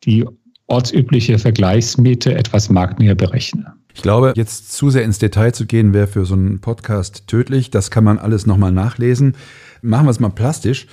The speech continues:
Speaker 2: Äh, ich vermiete eine Wohnung, der Markt ist angespannt, ich kann sie deshalb gut vermieten und plane meine nächste Mieterhöhung. Das wäre auch nach Ihrem neuen Modell möglich oder nicht?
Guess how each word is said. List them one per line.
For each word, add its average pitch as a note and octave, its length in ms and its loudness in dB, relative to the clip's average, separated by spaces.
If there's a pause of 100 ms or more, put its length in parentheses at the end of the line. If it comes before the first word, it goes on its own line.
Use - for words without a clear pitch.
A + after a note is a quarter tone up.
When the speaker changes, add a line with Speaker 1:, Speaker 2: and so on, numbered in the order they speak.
(440)
Speaker 2:
Äh, A2 200 0
ich - 140 -8
vermiete C#3 280 2
eine A2 180 2
Wohnung, D3+ 360 2
der G#2+ 80 2
Markt G2+ 300 2
ist F#2+ 120 -8
angespannt, C3+ 680 -2
ich G#2+ 140 -8
kann A2 300 2
sie G#2+ 160 0
deshalb F#2+ 380 -2
gut - 180 -8
vermieten A#2+ 480 -2
und A2 160 -2
plane F2+ 320 -4
meine F2 260 0
nächste F2+ 580 -4
Mieterhöhung. B2+ 880 0 (680)
Das A2 340 -2
wäre C#3 340 2
auch B2 220 -6 (220)
nach A2+ 280 -2
Ihrem A#2 380 2
neuen G#2+ 260 4
Modell G#2 360 2
möglich A2 500 -6
oder C3+ 180 -2
nicht? - 320 -6